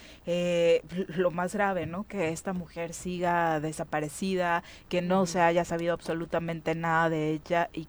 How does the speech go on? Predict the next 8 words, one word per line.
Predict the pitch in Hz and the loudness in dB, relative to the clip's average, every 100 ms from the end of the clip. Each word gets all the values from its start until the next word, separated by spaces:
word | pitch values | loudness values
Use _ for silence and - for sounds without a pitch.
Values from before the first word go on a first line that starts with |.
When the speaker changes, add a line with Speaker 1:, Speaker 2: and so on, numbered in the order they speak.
| - | -8
Speaker 1:
que | 151 147 143 | -6 -4 -4
seguramente | 160 156 151 175 170 | -6 -6 -6 -6 -10
por | 190 170 | -12 -12
miedo, | 156 165 190 | -12 -10 -10
familiares | 170 139 156 156 151 165 180 | -10 -10 -10 -10 -8 -8 -10
y | |
amigos, | 170 175 180 185 - - - | -12 -10 -10 -12 -14 -20 -10
eh, | 160 151 | -6 -4